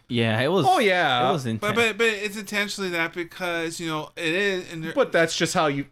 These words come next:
Speaker 2: de-, somewhere deep down, you feel that. You don't over, you don't, you know, you don't actually
Speaker 3: Like,
Speaker 2: say that. You don't
Speaker 3: well, it's like Persona
Speaker 2: fully
Speaker 3: four.
Speaker 2: believe
Speaker 3: It,
Speaker 2: it, but you think it.
Speaker 3: it's literally Persona four. That's
Speaker 2: Yeah, that's
Speaker 3: literally
Speaker 2: what,
Speaker 3: the whole
Speaker 2: exactly.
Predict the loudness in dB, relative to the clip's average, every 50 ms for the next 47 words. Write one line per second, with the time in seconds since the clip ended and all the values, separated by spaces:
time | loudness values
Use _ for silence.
0 | -10 -4 -4 -2 -2 -2 0 2 2 2 4 4 2 2 2 0 -2 -4 -6 -6
1 | -6 -2 2 2 4 4 4 2 2 0 -2 -6 -4 -2 0 2 4 4 4 2
2 | 0 -2 -2 -2 0 0 0 0 -2 -6 _ _ _ 2 4 4 4 4 2 0
3 | 0 0 2 2 2 2 0 -2 -2 -2 -2 0 0 0 2 2 2 2 2 0
4 | -4 -4 -2 0 2 4 6 6 6 4 4 2 0 0 0 0 0 0 0 0
5 | 0 0 2 2 0 0 -2 -4 -6 -4 -2 2 4 4 6 4 4 4 4 4
6 | 4 4 4 4 4 4 2 2 0 0 2 2 0 2 2 0 0 0 0 0
7 | 0 2 2 2 0 0 2 4 4 2 2 -2 -6 -8 -6 -4 -4 -6 -6 -6
8 | -4 -4 -2 -2 -2 -4 -6 -8 -4 -2 0 0 2 2 2 2 2 2 2 2
9 | 2 2 2 2 2 2 0 -2 -2 -2 -2 0 0 -2 -4